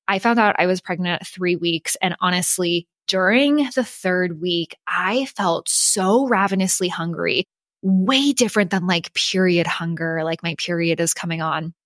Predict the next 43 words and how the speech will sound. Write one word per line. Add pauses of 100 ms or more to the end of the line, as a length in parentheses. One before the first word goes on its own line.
(240)
And
I
just
felt,
like,
lethargic. (400)
I
just
felt
a
little
off. (460)
And
then
I
was
beginning
to (100)
have,
like,
some
weird
nausea, (460)
a
little
bit
of
weird
stomach
upset, (320)
but
I
was, (160)
maybe
I
am
pregnant, (100)
but,
like,
I
don't
really
know.